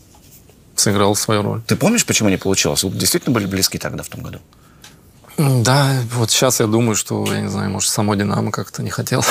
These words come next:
Speaker 1: <laughs> Само общество.
Speaker 2: Как это может быть?
Speaker 1: Ну, не знаю, вот так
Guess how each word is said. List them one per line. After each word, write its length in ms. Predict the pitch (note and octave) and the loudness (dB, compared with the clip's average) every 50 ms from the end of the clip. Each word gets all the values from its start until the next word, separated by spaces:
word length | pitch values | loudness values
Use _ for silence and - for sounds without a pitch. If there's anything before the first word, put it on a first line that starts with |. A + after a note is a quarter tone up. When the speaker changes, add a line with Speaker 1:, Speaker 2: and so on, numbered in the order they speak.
| - - - - - - C3 A#2 | 2 2 2 2 2 2 0 0
Speaker 1:
<laughs> 440 | - - - - - D3 B2 B2 - | 2 2 0 0 0 -2 -2 -2 -2
Само 400 | - - B2+ A#2 A#2 A2 G#2+ - - | 0 0 2 2 0 -2 -4 -4 0
общество. 520 | A#2 A#2 A2+ - - A#2 - - - - - - - - - - - - | 0 0 0 0 -2 -2 -2 -4 -8 -10 -12 -10 -8 -6 -6 -6 -2 0
Speaker 2:
Как 220 | E2 D#2 - - | 0 0 2 0
это 200 | - - - - - - D3+ | -2 -2 -4 -10 -6 -6 -4
может 160 | D3+ C#3+ B2+ | -4 -4 -4
быть? 100 | - - | -4 -2
Speaker 1:
Ну, 120 | C3 C#3 C#3 | 2 2 4
не 100 | C3+ B2 | 4 2
знаю, 300 | A2+ A2 A#2+ B2 B2 A2+ G#2+ | 2 2 2 2 2 0 0
вот 100 | G#2+ - | -2 0
так 180 | A#2 A2 G2 | 0 -2 -2